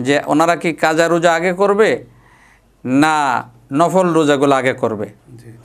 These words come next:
Speaker 1: তাহলে হাদিসের আলোকে বোঝা যাচ্ছে, "মান সামা রমাজানা", অর্থাৎ রমজানের রোজা পরিপূর্ণ করলো।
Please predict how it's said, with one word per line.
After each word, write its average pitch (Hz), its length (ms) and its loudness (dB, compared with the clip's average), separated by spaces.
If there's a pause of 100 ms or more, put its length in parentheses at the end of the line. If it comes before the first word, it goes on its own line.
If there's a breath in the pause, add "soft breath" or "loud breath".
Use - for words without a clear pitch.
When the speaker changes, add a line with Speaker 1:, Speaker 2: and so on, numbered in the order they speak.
(580 soft breath)
Speaker 1:
তাহলে 185 200 2
হাদিসের 185 500 2
আলোকে 208 300 2
বোঝা 202 200 4
যাচ্ছে, 175 560 2 (200)
"মান 185 300 0
সামা 196 600 2
রমাজানা", 151 840 2
অর্থাৎ 170 420 0
রমজানের 190 640 0
রোজা 175 400 0
পরিপূর্ণ 170 600 0
করলো। 139 480 2